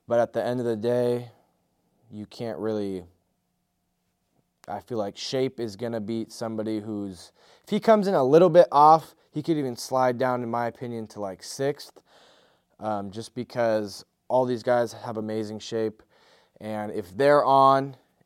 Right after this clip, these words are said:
and Nick is slightly off, he can't really afford to be, he needs to be in condition, look massive.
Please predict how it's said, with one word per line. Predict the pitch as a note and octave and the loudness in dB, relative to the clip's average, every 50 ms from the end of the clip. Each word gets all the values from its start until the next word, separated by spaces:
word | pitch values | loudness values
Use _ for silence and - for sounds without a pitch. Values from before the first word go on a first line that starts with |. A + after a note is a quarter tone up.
| _ _ | _ _
and | - A#2 A2 A2 G#2+ A2 | -10 -8 -8 -6 -6 -4
Nick | A#2+ B2+ B2+ B2+ C3 | -4 -4 -4 -4 -8
is | A#2+ - | -10 -10
slightly | - - - B2+ B2 B2 A2+ B2+ B2+ B2 | -10 -6 -2 0 0 0 0 -2 -4 -2
off, | - A#2 A#2+ B2 A#2+ B2 B2 A#2+ - - _ _ _ _ _ _ _ _ _ _ _ _ _ _ | 0 2 2 4 4 4 2 0 -6 -20 _ _ _ _ _ _ _ _ _ _ _ _ _ _
he | _ _ B2 A#2+ | _ _ -14 -14
can't | - - C#3 B2+ A2+ | -10 -8 -6 -6 -4
really | A2 A#2+ A#2+ A#2+ A#2 | -2 -2 -2 0 -2
afford | A2+ G#2+ - - B2+ B2+ B2 A#2+ A#2+ A2 | -4 -6 -8 -6 -4 -2 0 0 -2 -2
to | G#2+ A2+ | -6 -6
be, | G#2 A2+ A2+ A2 A2 G#2+ G#2 | -6 -4 -4 -2 -4 -4 -6
he | G2+ - - C#3 | -8 -10 -10 -6
needs | D3+ D3+ D3 B2+ A2+ - | -4 -2 -2 -4 -6 -6
to | - B2+ A#2 G#2+ G2+ F#2+ - - _ - A2 | -4 -2 -2 -2 -4 -6 -8 -8 _ -18 -12
be | A2 C3 C3 B2+ | -8 -4 -4 -2
in | B2 A#2+ | -4 -4
condition, | - - B2 A#2 B2 A#2+ A#2 - - B2 A#2+ A#2+ A#2 A#2 A2+ _ _ _ _ _ _ _ _ _ _ | -8 -12 -8 -6 -6 -6 -6 -8 -10 -10 -10 -10 -12 -14 _ _ _ _ _ _ _ _ _ _ _
look | A2 A2+ A#2 - A2 | -8 -8 -8 -6 -6
massive. | A2+ A#2 A#2 A#2 A#2 G#2+ - - A#2 A2+ G#2+ | -6 -4 -4 -4 -4 -6 -6 -6 -4 -4 -4